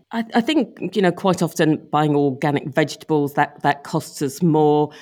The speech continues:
Um, perhaps, I don't know, buying green energy, that, that used to cost us more. I don't even think it does anymore. But we do associate changes for the better regarding the environment or ethical standards as, as costing us more.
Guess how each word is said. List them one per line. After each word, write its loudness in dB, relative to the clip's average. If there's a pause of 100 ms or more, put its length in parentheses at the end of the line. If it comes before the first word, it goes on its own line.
(220)
Um, 0 (140)
perhaps, -6 (220)
I -12
don't -4
know, 0
buying -2
green 0
energy, -2
that, -6
that -10
used -6
to -14
cost -8
us -6
more. 0
I 0
don't -8
even -2
think -4
it -10
does 0
anymore. 2
But -2 (160)
we 4
do 2
associate 0
changes 2
for -8
the -2
better -2
regarding 0
the -2
environment 0
or 0
ethical -6
standards -4
as, -4
as -4
costing -2
us -4
more. 2